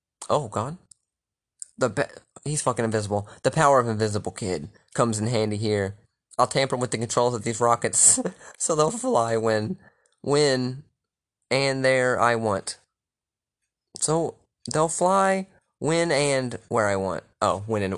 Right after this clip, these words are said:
okay, never mind. As me not reading. Composite Superman, what the fuck are you doing? Do you wanna stop crime or, bitch, you causing ruckus? You causing mayhem. Next morning, an alarm flashes.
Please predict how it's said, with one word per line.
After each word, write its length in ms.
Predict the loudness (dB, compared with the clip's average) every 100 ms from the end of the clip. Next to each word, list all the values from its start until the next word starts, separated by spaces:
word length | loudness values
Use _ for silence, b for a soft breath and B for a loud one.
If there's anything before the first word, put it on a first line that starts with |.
| -6
okay, 320 | -10 -12 -14
never 160 | -16 -16
mind. 280 | -14 -14 -6
As 260 | 0 0 0
me 200 | 0 2
not 220 | 2 2
reading. 340 | 0 -2 -4 -8 B B B B _ _ -20 -20 _
Composite 400 | -12 -8 -8 -8
Superman, 420 | -6 -6 -4 -4 -4
what 140 | -6
the 60 | -10
fuck 300 | -8 -10 -6
are 40 |
you 120 | -6
doing? 440 | -4 -2 -2 -4 -8 _ _ _ _ _ _ _
Do 80 | -2
you 120 | 0
wanna 200 | 2 2
stop 360 | 2 2 2 0
crime 480 | 0 2 2 0 0
or, 360 | 0 0 -2 -8 _ _ _ _ _ _ -6
bitch, 160 | -4
you 100 | -4
causing 440 | -4 2 2 2 0
ruckus? 800 | 0 0 0 2 0 -4 -12 -8
You 80 | -4
causing 360 | 2 2 2 0
mayhem. 560 | 0 0 0 0 -4 -10 _ _ _ _ _ -20 -6 -2
Next 200 | -2 0
morning, 280 | 0 0 -2
an 100 | 0
alarm 260 | 0 0
flashes. 680 | 2 2 2 0 -2 -4 -10